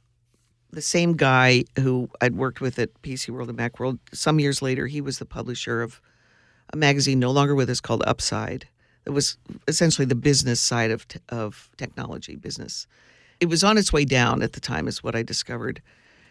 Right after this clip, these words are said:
The workplace environment at that place, it was like dead air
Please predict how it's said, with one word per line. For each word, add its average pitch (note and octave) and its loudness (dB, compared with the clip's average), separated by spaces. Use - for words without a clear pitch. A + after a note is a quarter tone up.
The F3+ 0
workplace F3 2
environment C3 4
at A#2+ -2
that A2 4
place, - -2
it E3+ 2
was G#3+ 2
like E3 2
dead C#3 4
air A#2+ 0